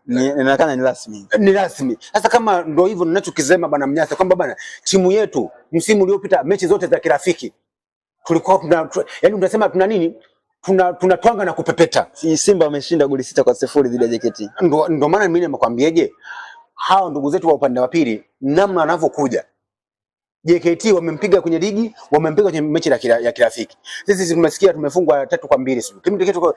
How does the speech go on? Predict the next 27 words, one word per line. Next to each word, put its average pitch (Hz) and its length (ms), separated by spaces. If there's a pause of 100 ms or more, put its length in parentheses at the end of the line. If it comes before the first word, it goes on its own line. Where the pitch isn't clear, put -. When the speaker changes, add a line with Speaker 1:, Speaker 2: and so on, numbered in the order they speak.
(120)
Speaker 1:
Eh, 127 220
Speaker 2:
kama 117 140
hicho. 113 220
Speaker 1:
imefungwa 131 340
tatu 127 200
kwa 120 100
mbili. 117 240
Speaker 2:
Whatever 180 480
itakavyokuwa, 139 480
iwe 196 160
ni 156 100
kweli 208 360
ama 185 240
ni 147 100
uongo, 170 360
lakini 135 460 (520)
yote 196 360
kwa 151 180
yote, 147 400 (340)
niseme 160 420
Bwana 160 240
Mnyasa, 131 400 (300)
klabu 156 340
yetu 165 340 (220)
ni 143 140
lazima 156 360
ijitathmini. 113 840